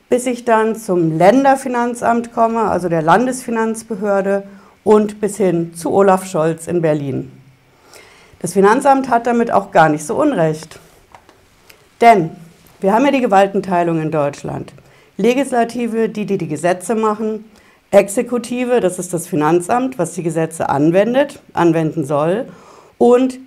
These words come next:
Judikative. Das sind wir Steueranwälte, Steuerrichter und eben auch das höchste deutsche Finanzgericht. Also kann man ruhig sagen, es ist nicht der direkte Chef vom Finanzamt, im Endeffekt aber schon. Denn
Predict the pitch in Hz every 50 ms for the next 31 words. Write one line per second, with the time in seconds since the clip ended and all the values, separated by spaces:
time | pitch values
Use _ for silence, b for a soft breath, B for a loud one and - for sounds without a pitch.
0 | - _ - 202 208 180 190 185 190 165 143 - - 175 156 147 135 139 131 131
1 | b b b b b b b b b b b - 185 190 190 - 185 170 170 196
2 | 240 269 277 269 269 269 - - - - 226 226 233 226 226 226 233 214 202 214
3 | 214 208 208 214 208 202 202 196 - - - 156 160 170 165 160 151 170 220 226
4 | - - - 226 208 202 202 196 202 B B B B B B _ _ 233 233 247
5 | 262 269 - - 190 202 202 208 202 - - 139 139 151 165 185 185 - - 254
6 | 254 254 - 170 175 175 175 - - 208 165 147 139 143 143 - 202 190 - 233
7 | 247 240 240 233 240 - - 151 147 139 135 135 - - - - - _ _ _
8 | B B B B B B B B B B B B B _ - 202 190 165 175 185
9 | 196 180 165 156 147 165 220 240 254 254 - 247 240 240 233 233 233 202 170 165
10 | 190 180 - 208 196 202 - 165 151 160 170 151 - 208 - - - 294 277 -
11 | 233 190 175 180 - 185 170 165 - 170 160 156 147 151 147 - - 160 143 139
12 | 127 - - - - _ _ _ - 233 226 180 214 226 190 175 180 190 170 165
13 | 170 180 175 180 180 185 - 240 220 196 170 175 165 B B B B B B B
14 | _ - 214 214 202 170 160 160